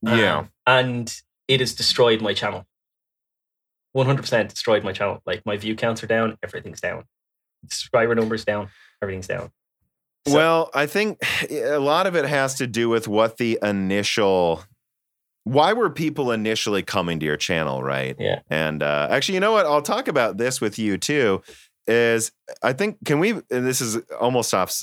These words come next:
Speaker 2: like, changing the subject. Can we both admit that if we do a lot of pro A M D stuff, we'll get more views some, usually? <laughs>
Speaker 1: Yeah.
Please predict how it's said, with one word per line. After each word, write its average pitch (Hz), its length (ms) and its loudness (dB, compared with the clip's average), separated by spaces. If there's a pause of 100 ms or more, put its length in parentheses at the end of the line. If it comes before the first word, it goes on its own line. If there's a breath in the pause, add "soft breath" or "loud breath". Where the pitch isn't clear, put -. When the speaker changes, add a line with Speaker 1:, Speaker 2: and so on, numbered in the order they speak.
Speaker 2:
like, 90 180 -2
changing 98 280 -2
the 85 60 -4
subject. 95 280 -4
Can 139 100 0
we 196 100 2
both 196 260 0
admit 123 360 0
that 110 100 2
if 107 140 -2
we 110 80 0
do 110 180 2
a 98 80 4
lot 90 240 2
of 101 140 -4
pro 98 240 2
A 92 120 2
M 92 120 0
D 85 100 -2
stuff, 87 300 -2
we'll 85 100 -2
get 85 180 -2
more 82 180 -2
views 80 340 -4
some, 87 200 -4 (160)
usually? 95 480 -2
<laughs> - 60 -20 (400)
Speaker 1:
Yeah. 147 340 2